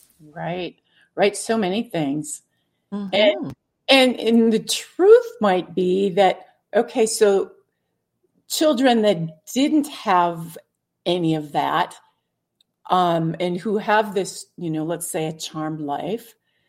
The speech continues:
Speaker 1: often will be the ones that will be righteous <laughs> as they go, get older. The, the ones who had to go through a lot of that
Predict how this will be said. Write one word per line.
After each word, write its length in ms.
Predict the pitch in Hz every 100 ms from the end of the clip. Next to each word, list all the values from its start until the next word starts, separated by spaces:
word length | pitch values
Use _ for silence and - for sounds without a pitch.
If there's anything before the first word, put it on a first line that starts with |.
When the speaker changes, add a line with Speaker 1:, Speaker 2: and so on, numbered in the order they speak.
| _ _ _ _
Speaker 1:
often 840 | 208 262 359 - 190 170 214 330 - -
will 760 | 190 208 196 196 190 190 - 185
be 140 | 175 196
the 120 | 196
ones 400 | 175 175 185 175
that 240 | 180 -
will 400 | 170 175 170 175
be 160 | 165 180
righteous 680 | 160 175 214 - 202 - - - _ _ -
<laughs> 1300 | - - - - - - 277 277 285 302 302 302 -
as 200 | 247 214
they 200 | 254 240
go, 200 | 196 214
get 180 | 185 185
older. 500 | 165 165 185 277 - _ _ _
The, 220 | 240 202
the 120 | 208 247
ones 420 | 220 226 262 -
who 140 | 262
had 220 | 220 220
to 60 | 214
go 220 | 185 208 208
through 440 | 208 233 330 381
a 100 | 247
lot 280 | 202 165 170
of 180 | 165 160
that 500 | 151 151 185 -